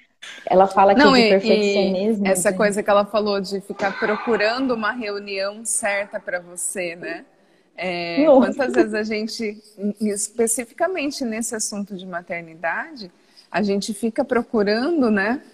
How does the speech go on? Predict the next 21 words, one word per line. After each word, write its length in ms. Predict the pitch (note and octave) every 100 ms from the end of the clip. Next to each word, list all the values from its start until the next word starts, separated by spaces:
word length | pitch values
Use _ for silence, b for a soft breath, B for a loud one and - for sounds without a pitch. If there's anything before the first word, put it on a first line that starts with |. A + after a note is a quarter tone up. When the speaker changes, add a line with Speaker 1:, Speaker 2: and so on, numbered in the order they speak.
| b b b _ -
Speaker 2:
é, 920 | F#3 F#3 F3+ F3 F3 F3 E3+ E3 D#3 F#3
uma 200 | G#3 -
forma 480 | - A#3 D#4 F#4+ D#4+
de 120 | C4
ser 260 | - A3+
vulnerável 720 | A3+ A3+ G#3 F#3+ F#3+ G#3 A#3+
sobre 320 | G#3+ A3 G3 G3
esse 180 | -
assunto, 540 | F#3+ - A#3+ D4 E4+ C4
mas 380 | G#3 A3 - - _ _ -
em 140 | A3
poucos 400 | B3 A#3+ E4+ D#4+
lugares 480 | D#4 A3 A3 C4+ E4+
a 80 | D4
gente 220 | C4 -
consegue 480 | G#3+ G#3 - F#3+ F3+
encontrar 640 | F#3 F#3+ G3 F#3+ F#3 F3
esse 240 | F3 - E3+
acolhimento. 760 | - D#3+ E3 D#3 D3 C#3+ - b b b b b _ -
Speaker 1:
Foi 120 |
Speaker 2:
Então, 100 | B3+